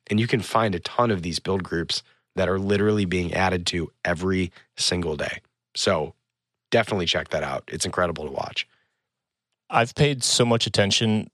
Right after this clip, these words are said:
Speaker 2: the past several years to costuming and prop making, starting with probably the most mainstream entry point was Adam Savage's Tested, his podcast, his, uh, YouTube channel.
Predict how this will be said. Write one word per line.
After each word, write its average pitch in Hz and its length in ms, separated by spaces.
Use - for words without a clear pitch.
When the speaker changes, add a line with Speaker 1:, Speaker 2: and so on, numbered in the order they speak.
Speaker 2:
the - 80
past - 480
several 104 380
years 95 540
to - 100
costuming 95 580
and 87 160
prop 113 220
making, 107 420
starting 160 800
with 131 500
probably 113 240
the 107 100
most 98 240
mainstream 95 840
entry 104 280
point 82 340
was 113 260
Adam 101 240
Savage's 92 460
Tested, 95 500
his - 140
podcast, 98 640
his, 85 300
uh, 76 220
YouTube 95 340
channel. 90 440